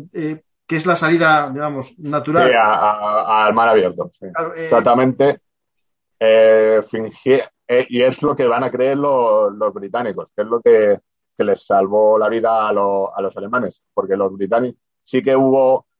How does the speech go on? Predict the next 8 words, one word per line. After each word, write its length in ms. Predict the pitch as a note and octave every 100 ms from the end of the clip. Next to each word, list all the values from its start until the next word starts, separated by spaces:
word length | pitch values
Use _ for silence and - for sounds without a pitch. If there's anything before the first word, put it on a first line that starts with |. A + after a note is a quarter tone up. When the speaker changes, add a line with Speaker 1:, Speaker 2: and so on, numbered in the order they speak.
| _ -
Speaker 2:
lo-, 240 | A#2 A2+
la 120 | A2
inteligencia, 1040 | G#2+ G#2+ A2 B2 B2+ C#3 C3+ C3 C3 B2+ -
sí 240 | _ A#2 A2
que, 600 | B2 B2 B2+ B2 B2 -
la 200 | A2 G#2+
inteligencia 480 | G#2 G2+ G2+ A#2+ C3
británica 580 | B2+ B2 C3+ C#3+ C#3